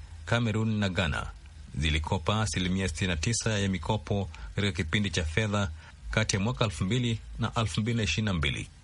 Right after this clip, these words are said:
Ripoti hiyo, hata hivyo, inabainisha kuwa katika miaka ya hivi karibuni, viwango vya mikopo mikubwa ya China kwa Afrika vimepungua. Kwa mfano, kuanzia mwaka elfu mbili na ishirini na moja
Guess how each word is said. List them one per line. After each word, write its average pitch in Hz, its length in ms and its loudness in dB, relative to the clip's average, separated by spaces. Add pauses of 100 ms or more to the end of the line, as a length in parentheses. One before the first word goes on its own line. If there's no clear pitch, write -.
(380)
Ripoti 87 320 0
hiyo, 98 100 2
hata 95 200 2
hivyo, 110 360 2 (320)
inabainisha 87 560 2
kuwa 113 260 0
katika 98 400 0
miaka 101 280 2
ya 90 60 2
hivi 110 280 0
karibuni, 80 560 0 (460)
viwango 90 300 0
vya 87 160 0
mikopo 92 440 0
mikubwa 101 380 0
ya 92 60 0
China 92 400 0 (140)
kwa - 180 -2
Afrika 92 540 0 (300)
vimepungua. 90 680 2 (400)
Kwa 110 100 0
mfano, 143 340 2
kuanzia 117 420 2
mwaka 110 260 0
elfu 101 180 -2
mbili 104 140 2
na - 20 0
ishirini 92 260 0
na 92 60 2
moja 113 340 0